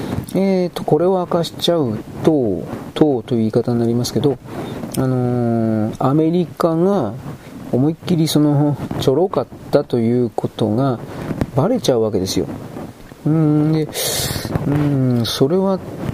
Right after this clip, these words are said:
多分、求めてないことじゃないかな。<laughs> うん。あの、アメリカの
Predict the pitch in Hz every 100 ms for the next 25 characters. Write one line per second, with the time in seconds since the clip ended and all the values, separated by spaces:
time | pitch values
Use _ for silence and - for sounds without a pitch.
0 | - 180 170 131 110 - - - - -
1 | - - - - - - - - - -
2 | - - - - - 131 131 220 - 113
3 | 135 156 - 113 110 160 156 - 139 -
4 | - - - - - - - 131 117 107
5 | - - - - - - - 120 117 110
6 | 107 85 127 135 131 127